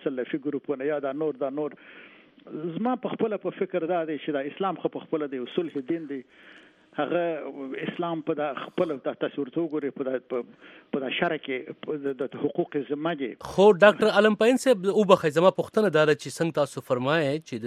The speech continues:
Speaker 2: دې کې دننه خو د دې ګنجایش نشته دی، خو هغه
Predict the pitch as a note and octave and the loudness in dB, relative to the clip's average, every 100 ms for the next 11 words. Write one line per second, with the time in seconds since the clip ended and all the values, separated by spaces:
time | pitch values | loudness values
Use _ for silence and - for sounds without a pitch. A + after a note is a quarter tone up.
0 | A#2 B2+ B2+ A2+ B2 B2 - A2 G#2 A#2+ | -4 -6 -6 -4 -2 -2 -4 -4 -4 -4
1 | A#2+ - G#2 A2+ A2 B2 - D3 F3+ - | -6 -8 -10 -6 -2 -2 -2 -4 -2 -4
2 | B2 D3 E3+ - - - F3 C#3 G#3 G#3 | -2 -2 -4 -14 -12 2 2 6 6 8
3 | G3+ G3+ | 8 8